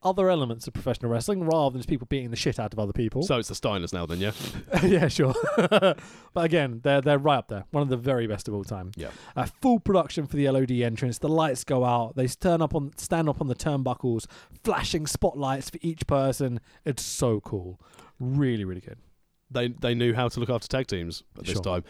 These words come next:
Speaker 1: sure.
Speaker 2: Whereas Vince McMahon then decided during the Attitude Era, "Oh, I don't like paying for tag teams."
Speaker 1: <laughs> Uh, 'cause it's double the price of an individual, you know?
Speaker 2: Yeah.
Speaker 1: Yeah, sure.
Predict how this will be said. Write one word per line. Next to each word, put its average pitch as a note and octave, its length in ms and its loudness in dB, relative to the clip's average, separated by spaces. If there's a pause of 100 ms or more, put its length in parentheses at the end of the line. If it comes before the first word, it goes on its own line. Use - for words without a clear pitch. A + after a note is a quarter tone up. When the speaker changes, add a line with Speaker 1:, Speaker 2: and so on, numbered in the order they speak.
(100)
Speaker 1:
sure. F#2 140 -8
Speaker 2:
Whereas A2 320 2
Vince A2+ 200 -2
McMahon G#2+ 180 0
then G#2 100 2
decided G2+ 460 0
during G#2 180 0
the A2 80 0
Attitude G2 320 -4
Era, A2 240 0
"Oh, F#3 160 -2
I - 40 -2
don't G3 120 -2
like G3 160 -2
paying G2 220 -8
for - 80 -20
tag - 160 -10
teams." D3 320 -8
Speaker 1:
<laughs> F#3+ 500 -2 (640)
Uh, C3+ 240 2
'cause - 140 -8
it's B2+ 100 -6
double B2+ 220 2
the A#2+ 80 2
price C3 300 2
of B2 120 0
an B2+ 80 -2
individual, B2+ 420 0
you G#2 80 0
know? G2 240 2
Speaker 2:
Yeah. D#3+ 120 0
Speaker 1:
Yeah, C3+ 60 0
sure. C#3+ 260 -2